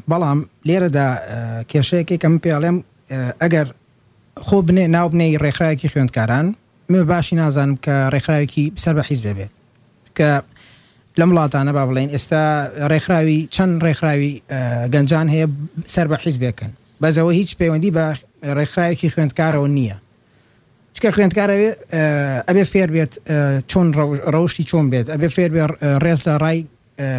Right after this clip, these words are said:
جیاواز بگرێ، فێر بێ، ئە، ڕ-، ڕای ئازاد بزانێ. بەس لەو کاتەیە کە تۆ سەر بە حیزبێک بوویت، یا ڕێکخراوەکە سەر بە حیزبی. من بم-، باش ێزان کە ئاگدار بە سەراحەتیە نەڵێ کە ئێمە لایەنگری با بڵێن نزیکین لە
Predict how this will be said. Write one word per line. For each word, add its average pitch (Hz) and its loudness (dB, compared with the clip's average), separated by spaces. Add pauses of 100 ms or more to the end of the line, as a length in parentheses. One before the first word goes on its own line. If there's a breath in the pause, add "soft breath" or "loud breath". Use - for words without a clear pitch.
(580)
جیاواز 160 2
بگرێ، 117 -4 (240)
فێر 180 2
بێ، 175 0 (100)
ئە، 151 0 (880)
ڕ-، 160 0 (140)
ڕای 170 2
ئازاد 160 2
بزانێ. 123 -2
بەس 160 0 (140)
لەو 202 0 (100)
کاتەیە 170 0
کە 165 0
تۆ 185 0 (160)
سەر 180 0
بە 156 0
حیزبێک 156 0
بوویت، 123 -4 (600 soft breath)
یا 175 4
ڕێکخراوەکە 170 0
سەر 165 0
بە 135 0
حیزبی. 135 0 (220)
من 170 4
بم-، 170 2
باش 185 0 (100)
ێزان 139 0
کە - -8
ئاگدار 127 2 (320)
بە 131 -2
سەراحەتیە 135 0
نەڵێ 143 0 (120)
کە 151 2 (500)
ئێمە 156 4 (360)
لایەنگری 139 4
با 151 2
بڵێن 156 2
نزیکین 170 0
لە 147 2